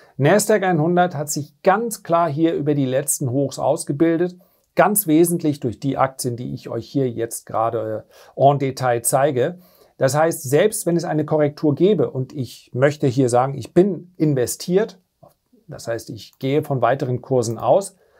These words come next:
auch wenn wir noch mal eine Korrektur sehen sollten. Ich würde eine weitere Position, denn ich glaube, es handelt sich hier um einen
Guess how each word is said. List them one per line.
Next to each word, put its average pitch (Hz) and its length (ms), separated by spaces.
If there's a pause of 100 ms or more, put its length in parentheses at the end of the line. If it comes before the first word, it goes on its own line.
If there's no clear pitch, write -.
(380)
auch 214 460 (100)
wenn 175 160
wir 180 80
noch 165 160
mal 170 120
eine 160 160
Korrektur 151 640
sehen 139 240
sollten. 117 420 (840)
Ich 107 200
würde 156 260
eine 135 260
weitere 175 340
Position, 143 720
denn 127 120
ich 113 120
glaube, 139 320
es - 120
handelt 139 280
sich 127 180
hier 139 220
um 123 160
einen 117 500